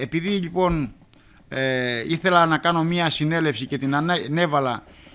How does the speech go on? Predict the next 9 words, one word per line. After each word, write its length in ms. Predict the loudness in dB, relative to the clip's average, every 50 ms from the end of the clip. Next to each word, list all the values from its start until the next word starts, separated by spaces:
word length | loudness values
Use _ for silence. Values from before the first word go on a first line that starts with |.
| -20 -18 -10
ε, 640 | -6 -2 -2 0 0 0 0 0 0 0 -2 -4 -4
για 520 | -4 0 4 6 6 6 6 6 4 2 0
το 100 | 0 2
λόγο 340 | 2 4 4 4 4 2 0
ότι 180 | 0 0 -2 -4
πρέπει 260 | -2 -2 -2 -2 0
να 460 | 2 2 2 2 2 0 -4 -8 -10 -12 -16 -20 -20 -20 -20 -20 -20 -20 -20 -20 -20 -20 -20 -20 -14 -6
οργανωθούμε 680 | -2 0 2 4 4 4 4 2 -2 -2 -2 0 0
καλύτερα 640 | 0 0 0 2 2 0 0 0 0 0 0 -2 -4